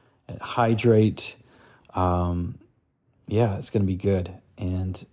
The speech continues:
God is going to just let you know how much he loves you.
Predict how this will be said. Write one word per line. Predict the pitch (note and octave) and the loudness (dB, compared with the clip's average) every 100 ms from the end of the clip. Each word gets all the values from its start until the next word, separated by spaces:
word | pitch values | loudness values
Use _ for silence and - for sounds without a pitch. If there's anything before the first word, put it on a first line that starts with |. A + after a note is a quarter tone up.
| - A#2 - | -20 -20 -10
God | G2 F#2+ F#2 - | -6 -4 -4 -6
is | G2+ | -8
going | - F#2 F#2 | -6 -6 -6
to | F2+ | -8
just | G2+ A2+ F#2 - - _ _ _ _ _ _ _ _ _ _ _ _ _ _ _ | -6 -6 -8 -12 -20 _ _ _ _ _ _ _ _ _ _ _ _ _ _ _
let | G2 F#2+ F#2 | -4 -2 -2
you | G2+ | -2
know | F#2 G2 | -4 -4
how | F#2 | -4
much | F2+ F2+ - | -4 -4 -6
he | F#2+ | -4
loves | F#2 B2 - | -4 -6 -8
you. | C3 | -10